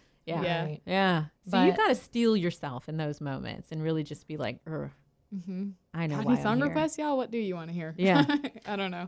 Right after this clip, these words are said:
Speaker 3: There
Speaker 1: Yeah.
Speaker 3: are two, two spectrums that you can go in. I've never done this, but sometimes there really are times where I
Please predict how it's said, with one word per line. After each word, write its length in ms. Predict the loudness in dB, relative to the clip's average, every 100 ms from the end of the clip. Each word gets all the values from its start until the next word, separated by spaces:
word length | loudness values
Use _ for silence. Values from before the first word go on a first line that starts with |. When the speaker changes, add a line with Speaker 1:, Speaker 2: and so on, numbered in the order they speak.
| 0
Speaker 3:
There 200 | 4 6
Speaker 1:
Yeah. 200 | 8 6
Speaker 3:
are 40 |
two, 840 | 6 4 4 2 2 2 2 0 -4 -6
two 200 | -4 -4
spectrums 840 | -2 -2 -2 -2 -4 -2 -4 -4
that 160 | -6 -6
you 120 | -8
can 160 | -6
go 160 | -2 -2
in. 120 | -2
I've 180 | 0 2
never 340 | 2 2 2 -2
done 360 | -2 -2 -2
this, 440 | -2 -4 -6 -10 -20 _ _ -8
but 240 | -4 -4
sometimes 480 | -2 -2 0 -2 -4
there 160 | -4 -2
really 360 | 0 0 0
are 220 | -2 -4 -4
times 480 | -6 -6 -4 -4
where 260 | -4 -4 -4
I 180 | -6